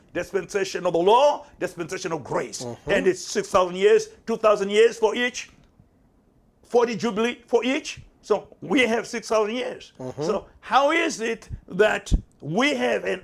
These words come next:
Speaker 1: extra forty-two months if it's only six thousand years?
Speaker 2: Mm-hmm.
Speaker 1: Hear me clearly. The probation was the absence of the manifested presence of God with men.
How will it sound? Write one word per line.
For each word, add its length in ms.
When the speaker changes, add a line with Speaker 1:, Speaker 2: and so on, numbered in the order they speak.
Speaker 1:
extra 480
forty-two 800
months 680
if 420
it's 200
only 280
six 200
thousand 280
years? 580
Speaker 2:
Mm-hmm. 320
Speaker 1:
Hear 380
me 140
clearly. 500
The 220
probation 840
was 380
the 160
absence 560
of 160
the 80
manifested 880
presence 520
of 120
God 640
with 260
men. 340